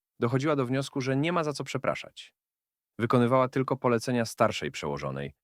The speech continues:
działając w interesie firmy. I to nie ona, a on ją obraził.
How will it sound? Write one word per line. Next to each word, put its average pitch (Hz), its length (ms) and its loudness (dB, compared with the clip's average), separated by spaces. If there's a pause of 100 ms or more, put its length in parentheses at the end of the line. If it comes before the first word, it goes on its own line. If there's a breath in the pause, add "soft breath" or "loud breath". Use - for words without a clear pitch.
(260)
działając 117 460 4
w 107 60 -6
interesie 107 440 0
firmy. 50 360 -10 (800)
I 104 80 -6
to 98 100 0
nie 92 160 0
ona, 107 340 2 (600)
a 85 120 0
on 104 160 2
ją 98 180 0
obraził. 71 500 -6